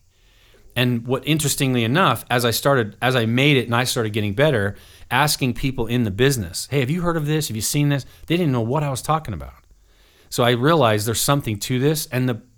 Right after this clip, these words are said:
the thing that stands out to me about Theragun still to this day is the, the, the, the hope that I had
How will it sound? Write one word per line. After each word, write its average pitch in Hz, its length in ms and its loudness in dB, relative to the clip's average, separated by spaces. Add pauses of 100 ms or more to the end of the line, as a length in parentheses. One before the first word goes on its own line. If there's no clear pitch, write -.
(580)
the 131 100 -2
thing 180 400 0
that 196 120 0
stands 135 500 0
out 120 220 0
to 127 80 -6
me 120 140 -2
about 107 260 -4
Theragun 117 720 -2
still 127 340 -2
to 131 140 -4
this 117 180 0
day 98 400 -6 (800)
is 127 240 -2
the, 120 260 -2 (1000)
the, 131 280 -6 (200)
the, 127 200 -4 (160)
the 131 200 -6
hope 156 560 0 (120)
that 117 160 -4
I 123 180 -2
had 120 560 -2